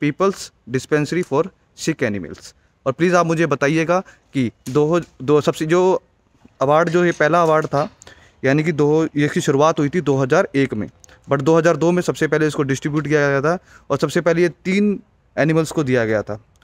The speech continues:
और वो थे डॉग, यानी तीन कुत्ते थे। तो आप मुझे कमेंट सेक्शन में बताओगे कि वो तीन कुत्ते कौन से देश के थे और उनका नाम क्या था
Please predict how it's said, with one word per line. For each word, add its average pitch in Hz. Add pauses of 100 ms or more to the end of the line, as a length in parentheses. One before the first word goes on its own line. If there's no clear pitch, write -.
और 131
वो 147
थे 170
डॉग, 131
यानी 135
तीन 151
कुत्ते 139
थे। 107 (480)
तो 139
आप 180
मुझे 185
कमेंट 180
सेक्शन 175
में 170
बताओगे 147
कि 160
वो 160
तीन 165
कुत्ते 147
कौन 139
से 135
देश 131
के 160
थे 151
और 143
उनका 123
नाम 104
क्या 95
था -